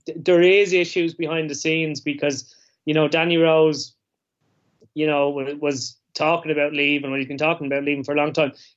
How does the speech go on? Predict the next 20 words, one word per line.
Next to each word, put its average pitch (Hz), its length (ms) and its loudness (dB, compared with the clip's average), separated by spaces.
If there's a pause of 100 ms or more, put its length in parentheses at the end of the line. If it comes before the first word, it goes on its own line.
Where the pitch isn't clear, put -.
Trippier, 170 840 0
Trippier 175 500 0
said 160 260 0
that 151 200 -2
there 151 100 -4
was, 135 360 -6 (380)
you 151 80 -2
know, 147 480 2
th-, 165 140 -10 (160)
there 151 80 2
was 151 120 -2
problems 165 480 -2
behind 160 360 -2
the - 20 -6
scenes. 165 400 0
That's 165 240 -4
why 151 160 0
he 156 220 0
left. 165 360 0
So 151 300 0